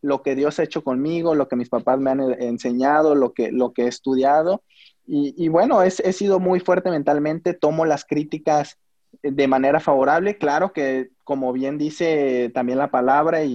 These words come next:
y, y la gente, este, que ha estado en el fútbol, eh, el tomar consejos es de sabios, y trato de escuchar a gente que me retroalimenta, el Tuca, Mejía Barón, Guiñac en su momento, ahora acá,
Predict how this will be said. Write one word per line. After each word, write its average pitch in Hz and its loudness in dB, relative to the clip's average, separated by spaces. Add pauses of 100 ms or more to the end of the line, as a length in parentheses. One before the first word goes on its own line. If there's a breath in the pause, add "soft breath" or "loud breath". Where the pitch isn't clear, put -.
y, 135 -8
y 127 -2
la 120 0
gente, 131 -6 (520 soft breath)
este, 117 -2 (280)
que 139 4
ha - 6
estado 156 2
en 151 2
el 143 -2
fútbol, 151 2
eh, 127 2
el 131 0
tomar 127 0
consejos 175 -2
es 156 -4
de 143 0
sabios, 143 -2
y 127 -20
trato 120 0
de 170 4
escuchar 127 -2
a 135 0
gente 135 0 (220)
que 135 2
me 123 2
retroalimenta, 120 0
el 127 0
Tuca, 139 0
Mejía 127 2
Barón, 135 2
Guiñac 123 -2
en 127 -18
su 123 -16
momento, 139 -2
ahora 117 4
acá, 123 -2